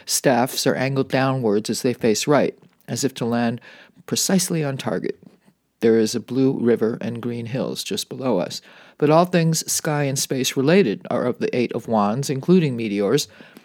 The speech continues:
Many years ago, I was driving along behind a semi-truck on the way home through the desert, and in broad daylight, a flaming meteorite dropped out of the clear blue sky. The semi actually swerved hard to avoid it, a ball of fire dropping right down in front of his truck.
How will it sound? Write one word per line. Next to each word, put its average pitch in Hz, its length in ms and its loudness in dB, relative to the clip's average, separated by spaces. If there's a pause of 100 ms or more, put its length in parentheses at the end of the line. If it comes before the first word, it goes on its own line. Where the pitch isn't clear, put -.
(140)
Many 165 300 4
years 175 280 6
ago, 139 160 4
I 127 80 4
was 127 160 2
driving 127 340 2
along 117 340 -2 (120)
behind 123 320 -4
a 117 60 -4
semi-truck 113 720 -2
on 120 120 -6
the 117 60 -4
way 113 160 -4
home 117 320 -2 (240)
through 123 220 -4
the 113 100 -6
desert, 120 460 -4
and 113 280 -4
in 120 180 -8
broad 113 300 -2
daylight, 143 500 4
a - 60 -6
flaming 139 640 -2
meteorite 110 640 0
dropped 110 340 -2
out 120 160 -6
of 107 60 -6
the 107 80 -4
clear 131 300 0
blue 117 220 -2
sky. 113 500 -2 (400)
The 147 80 0
semi 180 400 4
actually 143 800 0
swerved 143 520 2
hard 147 400 0
to 127 160 0
avoid 127 380 2
it, - 160 -4 (420)
a 139 60 -6
ball 139 260 2
of 131 100 2
fire 135 380 2
dropping 113 420 -2
right 123 240 2
down 117 240 2
in 110 140 0
front 120 220 -2
of 101 80 -2
his 95 160 -4
truck. 110 320 -2